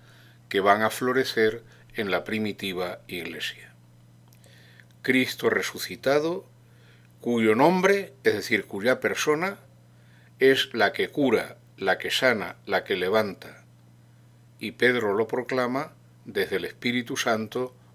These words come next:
para nuestra alegría y para nuestra salvación. Esa es la primera lectura. Es como una gran introducción que, repito, lleva la línea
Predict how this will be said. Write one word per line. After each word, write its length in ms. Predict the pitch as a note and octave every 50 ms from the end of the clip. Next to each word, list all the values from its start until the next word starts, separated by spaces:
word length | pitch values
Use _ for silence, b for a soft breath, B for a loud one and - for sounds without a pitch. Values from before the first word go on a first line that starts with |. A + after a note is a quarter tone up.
| - -
para 240 | - F#2+ E2+ F2 E2+
nuestra 420 | F2+ G#2+ A#2 A#2 - - C3+ C3
alegría 600 | B2+ B2+ B2+ A#2 G#2+ G2 F#2+ F#2 F#2+ F#2 - - b b b b b b b
y 120 | - C#3+ D3
para 320 | C#3+ - D#3+ - C#3+ C#3+
nuestra 580 | C#3 A#2 G2+ G2 - - - A2 G#2+ G#2+ - -
salvación. 580 | - - - - D#2+ - - - - - - - - - - - - - _ _ _ - _ _ _ _ _ - - - b b b b b b b b b b b b b b b b b b b b _ _ - - - _ _ - _ - - - - _ _ _
Esa 300 | - - - - D3+ C#3+
es 140 | D#3 D#3 D#3
la 100 | C#3+ A#2+
primera 400 | - - G2 F#2+ A2+ C3 C#3 C3+
lectura. 600 | A#2 G2 E2+ - - - G2 E2 - - - - - _ - -
Es 160 | - - -
como 240 | - A#2 G#2+ A2 A#2
una 220 | A#2 A2+ G#2+ G#2
gran 280 | G2+ A2+ A#2+ B2 A#2+ A#2
introducción 800 | G#2+ G2+ G2 - B2+ C3 C#3 D3 C3+ - - C#3+ D3 D#3 D#3 - - - _ - _
que, 120 | - B2
repito, 580 | A#2+ B2 A#2+ - F#3 E3+ - - G2+ F#2 - -
lleva 400 | - G#2 - B2+ D3 D3+ E3 D#3+ D#3
la 120 | D#3+ D#3
línea 520 | D#3 D#3 D#3+ D3+ C3 C#3 C#3+ D3 D3+ -